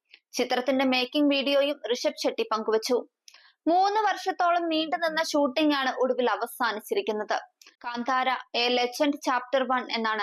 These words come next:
രണ്ടാം ഭാഗത്തിന്റെ പേര്. സിനിമയുടെ ചിത്രീകരണത്തിനിടയിൽ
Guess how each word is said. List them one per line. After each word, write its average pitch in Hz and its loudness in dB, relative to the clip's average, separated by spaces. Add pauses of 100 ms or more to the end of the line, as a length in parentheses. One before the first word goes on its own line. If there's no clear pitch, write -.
രണ്ടാം 233 0
ഭാഗത്തിന്റെ 214 -2
പേര്. 226 0 (580)
സിനിമയുടെ 381 2
ചിത്രീകരണത്തിനിടയിൽ 330 0